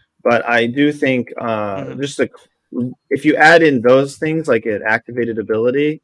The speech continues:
Speaker 1: I think that is huge. Um, that's why modok has been king, is not only is he rolling great dice, but he's using all those abilities and using all that power gain very, very effectively, uh, with the bow and rerolls and, you know, maybe throwing stuff.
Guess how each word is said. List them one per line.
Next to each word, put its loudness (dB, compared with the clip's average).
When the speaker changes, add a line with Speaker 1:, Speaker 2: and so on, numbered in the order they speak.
Speaker 1:
I -8
think -6
that 2
is -8
huge. -8
Um, -12
that's -16
why 0
modok 0
has -16
been -8
king, -4
is -10
not -6
only 0
is -2
he -2
rolling -2
great 0
dice, 2
but -6
he's -4
using -2
all 0
those 0
abilities 0
and -8
using -2
all -4
that -4
power 2
gain -4
very, 6
very 2
effectively, -6
uh, -8
with -4
the -12
bow -4
and -14
rerolls -4
and, -20
you -16
know, -16
maybe -6
throwing -4
stuff. -8